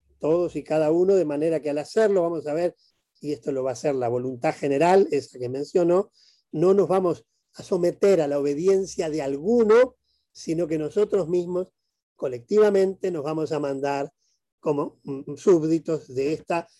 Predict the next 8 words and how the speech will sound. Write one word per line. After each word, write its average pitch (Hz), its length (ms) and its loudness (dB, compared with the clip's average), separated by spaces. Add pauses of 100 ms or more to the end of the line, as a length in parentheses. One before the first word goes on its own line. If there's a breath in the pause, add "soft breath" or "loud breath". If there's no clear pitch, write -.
(160)
entidad 151 460 -2
artificial 156 720 -2 (280)
que 156 220 0
ha, 190 240 4
hemos, 185 520 0
este, 139 440 -6
creado, 143 640 0
¿verdad? 147 420 -2